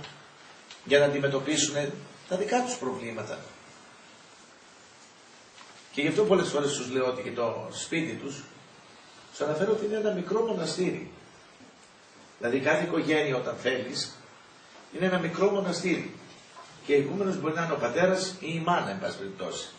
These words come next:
ηγουμένη. Αυτός ο οποίος είναι πιο δυναμικός και κάνει κουμάντο μέσα στο σπίτι. Και το κάθε σπίτι, βλέπετε, έχει το πρόβλημά του, έχει να αντιμετωπίσει το κάθε παιδί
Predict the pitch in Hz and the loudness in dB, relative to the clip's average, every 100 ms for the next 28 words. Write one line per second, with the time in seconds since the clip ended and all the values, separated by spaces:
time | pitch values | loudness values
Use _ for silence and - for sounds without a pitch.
0 | - - - - - 110 107 110 110 - | -20 -20 -20 -20 -12 -8 -6 -6 -6 -8
1 | - - - - - - - - 143 139 | -12 -18 -20 -20 -20 -20 -12 -6 -2 0
2 | 135 147 135 135 131 143 - 110 113 117 | 2 0 0 -2 8 8 8 0 -6 -4
3 | 175 - - 147 165 165 - - - - | -4 -2 2 2 2 -2 -10 -18 -20 -20
4 | - 107 113 - - - 135 - 170 - | -18 -8 2 2 4 0 0 0 -4 -6
5 | - - - - - - - - - - | -16 -20 -20 -20 -20 -20 -20 -20 -18 -8
6 | 139 - 202 - - - - - - - | -6 0 0 0 -6 -14 -20 -20 -20 -20
7 | - - - - - - - - - - | -20 -20 -20 -20 -20 -20 -20 -20 -16 -6
8 | 135 165 208 214 - 208 226 233 233 202 | 0 4 6 4 2 0 0 2 6 8
9 | 190 156 139 - - - - 143 160 175 | 6 4 0 -4 -12 -12 -4 0 0 2
10 | 170 160 160 160 139 143 156 156 170 170 | 6 6 6 0 -2 -4 -6 -4 -2 -2
11 | 165 160 151 160 - - - - - 98 | 0 0 0 -4 -6 -16 -20 -20 -12 -2
12 | 160 165 165 175 160 165 165 | 0 2 0 0 2 0 -2